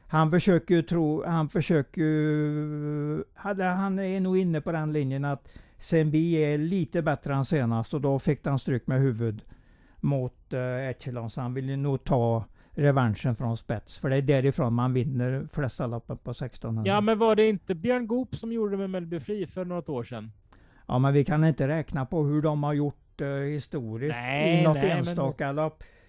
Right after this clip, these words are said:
Speaker 1: Jag är nästan helt säker på att Senbi sitter i ledningen efter trehundra och den kommer att ha Echelon bakom sig.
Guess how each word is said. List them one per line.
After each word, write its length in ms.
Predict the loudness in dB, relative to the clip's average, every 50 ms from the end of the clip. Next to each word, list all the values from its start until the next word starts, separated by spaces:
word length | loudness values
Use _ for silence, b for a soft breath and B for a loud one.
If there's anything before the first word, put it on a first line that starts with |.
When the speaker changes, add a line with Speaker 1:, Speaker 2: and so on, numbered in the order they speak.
| b b b
Speaker 1:
Jag 340 | -2 0 0 2 2 0 0
är 160 | -2 -2 -6 -10 _ _ _ _
nästan 600 | -14 -12 -10 -10 -10 -12 -14 -12 -10 -10 -8 -6
helt 240 | -6 -6 -6 -8 -10
säker 380 | -8 -8 -8 -8 -8 -8 -10 -10
på 100 | -10 -10
att 140 | -12 -12
Senbi 460 | -10 -8 -8 -6 -6 -6 -6 -6 -8 -6
sitter 360 | -6 -8 -8 -8 -8 -10 -10
i 120 | -8 -6
ledningen 360 | -6 -6 -6 -6 -6 -6 -6
efter 240 | -6 -8 -6 -8 -10
trehundra 540 | -10 -8 -8 -6 -6 -6 -6 -6 -6 -8 -8
och 280 | -6 -8 -8 -8 -8 -8
den 200 | -6 -6 -6 -6
kommer 280 | -4 -4 -4 -4 -2 -2
att 60 | -2
ha 160 | -2 -2 -2
Echelon 480 | -2 -4 -6 -6 -6 -4 -2 0 0 0
bakom 340 | 0 -2 -2 -4 -4 -6 -4
sig. 180 | -6 -6 -8